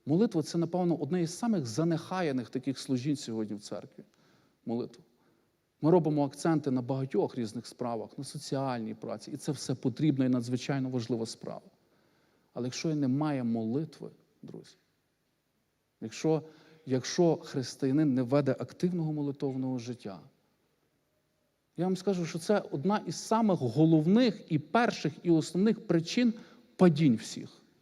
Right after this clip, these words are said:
От якщо ви про-, про-, проаналізуєте падіння, чому християни відходять від церкви, відступають, вони вам всі скажуть, що все почалося з того, що людина,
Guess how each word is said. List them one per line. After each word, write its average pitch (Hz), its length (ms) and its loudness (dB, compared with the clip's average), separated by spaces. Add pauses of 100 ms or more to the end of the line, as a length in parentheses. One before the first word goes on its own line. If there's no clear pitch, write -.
(500)
От 165 80 -12
якщо 160 220 0
ви 202 80 6
про-, 185 200 2
про-, 175 280 4
проаналізуєте 160 1160 4
падіння, 131 800 0 (680)
чому 147 260 0
християни 147 580 2
відходять 127 640 0
від - 140 -10
церкви, - 300 -12 (600)
відступають, - 800 -6 (580)
вони 202 140 2
вам 202 140 6
всі 180 220 0
скажуть, 107 600 -6
що - 140 -12
все - 180 -4
почалося 123 560 -4
з - 100 -12
того, 196 320 2 (1120)
що - 160 -4
людина, 127 340 0